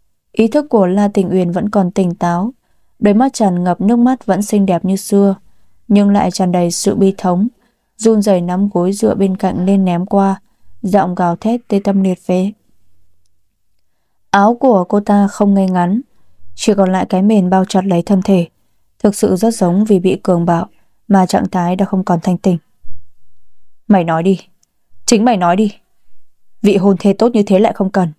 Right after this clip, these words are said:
Sống chết kéo dài ngày cưới chính là vì không muốn kết hôn. Hiện tại nhà của con bé xảy ra chuyện, mày cũng không chịu giúp một tay. Nhìn con bé bị người ức hiếp thành bộ dáng này,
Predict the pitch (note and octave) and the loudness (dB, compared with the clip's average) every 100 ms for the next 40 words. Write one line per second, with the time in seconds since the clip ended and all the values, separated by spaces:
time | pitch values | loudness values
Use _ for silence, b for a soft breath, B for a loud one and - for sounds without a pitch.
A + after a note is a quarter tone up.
0 | _ - - - - - - G#3 G#3 D4 | _ -20 -20 -18 -18 -14 0 2 2 0
1 | G3+ G3 A3+ F#3 E3+ - F3+ G3+ F#3+ G#3 | 0 0 0 0 -2 2 2 2 2 2
2 | G3 F3+ G#3 F#3 F#3 A#3+ G#3 G3 _ - | 2 2 2 2 0 0 0 -2 _ -20
3 | - - _ - _ _ - G#3 G3+ E3+ | -20 -20 _ -20 _ _ 0 0 2 0
4 | F#3 F3 - F#3+ F#3+ F3 G3 F#3+ F#3 - | 2 -2 0 0 0 -2 0 0 0 0
5 | F3+ F#3+ _ _ _ - G#3 F#3+ G#3+ A#3+ | -4 -4 _ _ _ 0 2 2 0 0
6 | G3+ G3 F#3+ C4+ F3+ - F#3+ F#3 _ _ | 0 -2 0 0 0 0 -4 -4 _ _
7 | _ _ _ _ _ _ _ G#3 F3 - | _ _ _ _ _ _ _ 0 4 2
8 | F#3+ F3 G3+ A3+ F#3 - A#3 C4+ - G3 | 4 4 4 2 2 2 2 0 0 0
9 | F3+ F#3+ E3+ A3 F#3 | 0 0 0 0 -2